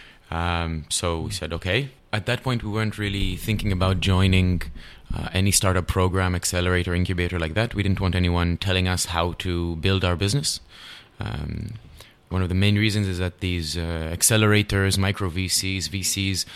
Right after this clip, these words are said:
are teaching you to build a, a product for sale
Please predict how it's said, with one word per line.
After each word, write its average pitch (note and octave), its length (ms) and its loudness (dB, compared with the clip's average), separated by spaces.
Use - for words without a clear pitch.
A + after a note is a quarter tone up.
are E2+ 240 0
teaching G#2 360 0
you G2 80 2
to G2 100 -2
build G2+ 320 2
a, F2 460 0
a D#2+ 240 -4
product A2+ 360 0
for G2 120 -6
sale F2 380 0